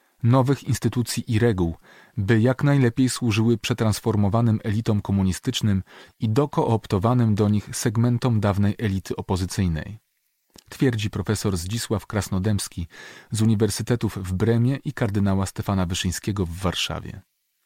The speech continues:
Dlatego w pierwszym piętnastoleciu trzeciej R P sposób funkcjonowania postkomunistycznych i, niestety, także znacznej części postsolidarnościowych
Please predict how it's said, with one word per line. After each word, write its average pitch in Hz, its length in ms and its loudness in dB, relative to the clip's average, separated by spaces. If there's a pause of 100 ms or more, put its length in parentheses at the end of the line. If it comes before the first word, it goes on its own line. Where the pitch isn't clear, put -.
(880)
Dlatego 110 420 2
w - 80 -6
pierwszym 127 440 0
piętnastoleciu 113 680 0
trzeciej 113 400 -2
R 101 180 -4
P 113 220 0
sposób - 400 -6
funkcjonowania 123 720 0
postkomunistycznych 107 1120 -2
i, 127 180 0
niestety, 95 580 -2 (600)
także 123 340 0
znacznej 113 460 0
części 110 420 -2
postsolidarnościowych 104 1400 -2